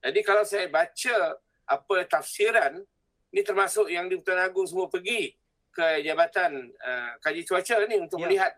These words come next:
Speaker 2: ya.
Speaker 1: sebelum beliau membuat keputusan. Jadi didapati dari segi itu bahawa memang ada kawasan yang akan, uh, tergendala kehidupan oleh kerana banjir, tapi umumnya saya rasa dalam enam puluh peratus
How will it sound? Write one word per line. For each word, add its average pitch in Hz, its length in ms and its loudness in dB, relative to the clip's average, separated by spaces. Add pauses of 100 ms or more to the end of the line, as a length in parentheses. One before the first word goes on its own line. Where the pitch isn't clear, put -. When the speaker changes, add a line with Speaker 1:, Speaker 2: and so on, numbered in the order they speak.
Speaker 2:
ya. 147 240 -10
Speaker 1:
sebelum 165 400 -6
beliau 170 240 2
membuat 165 320 0
keputusan. 196 560 -2 (640)
Jadi 202 400 -4
didapati 214 640 0
dari 196 240 -4
segi 185 320 -10
itu 226 240 -10
bahawa 185 560 -2
memang 226 400 2
ada 277 240 -2
kawasan 196 400 0
yang 170 160 0
akan, 175 320 -6 (640)
uh, 135 640 0
tergendala 151 960 0 (240)
kehidupan 175 560 -2
oleh 151 240 -6
kerana 143 240 -2
banjir, 131 400 -2
tapi 277 480 -2 (800)
umumnya 226 720 0 (160)
saya 156 320 -2
rasa 175 400 -2
dalam 139 320 0
enam 160 160 -2
puluh 185 240 -2
peratus 170 640 -2